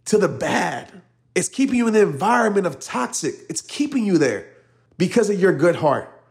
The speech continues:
Don't allow your good heart, and I say this quote for the third time, but this is a powerful quote. "Don't allow your good heart to keep you in situations that's doing nothing but breaking your heart."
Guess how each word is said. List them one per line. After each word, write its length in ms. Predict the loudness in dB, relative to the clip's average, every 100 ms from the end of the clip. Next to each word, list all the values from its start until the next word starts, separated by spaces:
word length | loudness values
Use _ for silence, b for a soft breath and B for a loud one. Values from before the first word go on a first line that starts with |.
| b 2
Don't 220 | 4 6
allow 260 | 6 4
your 180 | 4 2
good 280 | 2 2 2
heart, 340 | 0 0 -4 -12
and 100 | -4
I 60 | -2
say 180 | 0 0
this 140 | 0
quote 220 | 2 0
for 60 | 0
the 80 | -2
third 320 | 2 2 2
time, 340 | 0 0 -2
but 200 | -2 -2 -4 -16 _ _ -2
this 220 | -2 0
is 80 | 0
a 60 |
powerful 460 | 2 2 2 2 0
quote. 360 | 2 0 -2 B B B B B -2
"Don't 240 | 2 4
allow 260 | 4 4 4
your 200 | 2 0
good 260 | 2 0
heart 380 | 2 -2 -2 -8 -20 _ _ _ _ -6
to 100 | -6
keep 320 | -4 -4 0
you 120 | 2
in 80 | 2
situations 880 | 0 -2 0 0 -2 -6 -14 -16 -20 _ _ _ _ _
that's 200 | 2 2
doing 400 | 2 4 4 4
nothing 500 | 2 2 -2 -4 -6 0
but 140 | 0
breaking 400 | 2 2 0 -2
your 120 | -2
heart." 320 | -2 -4 -8